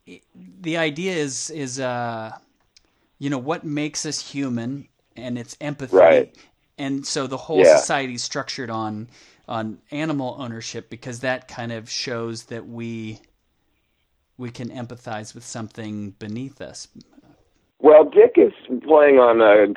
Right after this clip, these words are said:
Speaker 2: sort of three-dimensional chess in the book, because the fact of the matter is that they said, they claim that empathy separates the human beings from the androids, but you can find examples in the book of androids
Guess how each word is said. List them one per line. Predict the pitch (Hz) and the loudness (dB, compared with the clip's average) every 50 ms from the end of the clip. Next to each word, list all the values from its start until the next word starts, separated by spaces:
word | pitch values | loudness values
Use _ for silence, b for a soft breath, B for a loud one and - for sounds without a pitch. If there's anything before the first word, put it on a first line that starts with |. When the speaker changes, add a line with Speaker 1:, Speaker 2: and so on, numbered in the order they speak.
| - - | 0 4
Speaker 2:
sort | 131 127 107 | 6 6 6
of | 98 - - | 6 4 2
three-dimensional | - 139 127 120 113 110 107 104 98 - - 85 78 78 | 2 4 6 6 6 6 6 6 4 4 2 0 0 0
chess | - - - 101 90 78 - - | 2 6 8 8 8 6 4 -2
in | 76 73 | -6 -6
the | 73 69 | -6 -4
book, | - 92 98 90 - - - | 2 6 6 6 6 4 0
because | - 92 - - 107 92 90 87 90 87 - - | -4 -4 0 6 6 8 8 8 4 0 2 6
the | 107 101 101 101 - - - - - - | 8 8 8 6 4 0 -6 -20 0 4
fact | 135 127 160 - - | 4 4 4 4 2
of | 127 | 0
the | 120 | 0
matter | 107 98 92 95 92 92 92 90 90 | 2 4 6 6 6 6 6 6 6
is | 90 92 87 82 - _ | 4 4 2 0 0 _
that | 98 95 95 87 - - - 117 | 6 6 8 6 4 0 -6 -4
they | 127 - - 110 107 110 98 - - - - - - - | -4 -2 -2 2 2 2 2 2 -2 -8 -14 -16 -6 -2
said, | 175 170 - | -2 0 2
they | 131 107 | 2 2
claim | 90 - - - 135 170 202 214 165 82 67 57 - 67 - B B B B B B _ | 2 0 0 4 8 8 10 8 8 6 2 -2 -6 -10 -12 B B B B B B _
that | - 107 98 | 4 6 6
empathy | 95 98 95 92 - 92 - - 92 85 80 - - - - | 6 6 4 4 0 -4 -4 -2 -2 -2 -2 -4 -6 0 4
separates | 107 95 95 - 92 87 82 78 71 78 73 - - - - | 6 6 6 6 6 6 6 6 4 2 -2 -8 -12 -2 0
the | 82 78 | 0 0
human | - - 95 90 87 82 80 80 76 | 2 2 0 2 2 2 2 0 2
beings | 76 80 78 78 76 78 - - | 2 2 2 2 2 -2 -2 0
from | 82 78 78 | 0 0 2
the | 76 73 76 | 2 2 2
androids, | 78 76 73 76 73 76 78 73 69 71 73 - - - | 4 4 2 2 2 4 6 6 6 4 2 -2 -2 4
but | - - 85 - B B B B B B | 6 6 6 6 B B B B B B
you | - 127 123 | 4 4 4
can | - - 101 98 95 - - | 6 6 6 4 4 2 2
find | - 113 107 110 110 110 107 104 98 | 6 6 8 8 8 8 8 8 6
examples | 98 85 76 - 95 87 95 98 92 - 87 80 80 | 6 4 4 4 4 6 6 6 6 4 2 2 2
in | 87 80 76 | 2 2 2
the | 73 73 | 0 0
book | 73 98 98 90 - | 4 6 6 6 6
of | - 69 71 | 4 2 2
androids | 78 80 82 80 80 80 82 76 71 71 71 69 | 2 2 2 2 2 4 4 6 6 4 2 -4